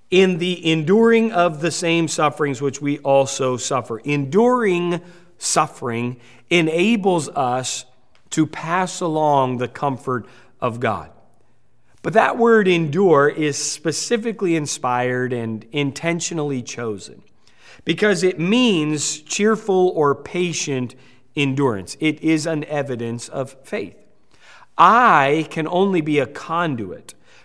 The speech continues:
for the comfort of God if I patiently or cheerfully endure my suffering, maintaining my faith in God. If I become bitter,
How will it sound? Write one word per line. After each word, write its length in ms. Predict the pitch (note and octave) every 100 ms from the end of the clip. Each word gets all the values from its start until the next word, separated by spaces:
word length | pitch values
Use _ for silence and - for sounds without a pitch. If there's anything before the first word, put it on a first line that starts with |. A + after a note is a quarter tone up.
| -
for 160 | D#3+
the 120 | D#3
comfort 460 | D3 F#3 G3 - D#3
of 140 | A#2+
God 420 | B2 D3+ A#2+ A#2+ B2+
if 180 | D3 C#3+ -
I 440 | D#3 E3 D3 C#3+
patiently 800 | - E3+ G3 - F3 C3 C3+ C3+
or 220 | C#3 C3+
cheerfully 800 | B2+ - F3+ F3+ F3+ D#3 C#3+ C3+
endure 540 | C3+ B2+ B2+ E3 D3 B2
my 320 | A2+ C3 F#3+
suffering, 640 | - - A2+ - G#2 B2+ C3 - - -
maintaining 1040 | C#3+ D3+ D3+ C#3 - - F#3 G#3 D#3 C#3+ C3+
my 180 | C3
faith 500 | C3 - D3+ C3 A2+ - - - -
in 240 | C#3+ C3+ B2
God. 300 | C#3 A2 E2 - - - _ _ - _ _ -
If 440 | F3+ - - - - -
I 180 | D3+ F#3
become 460 | G#3 G#3+ - F3+ D3+
bitter, 360 | D3 G#2+ F#2+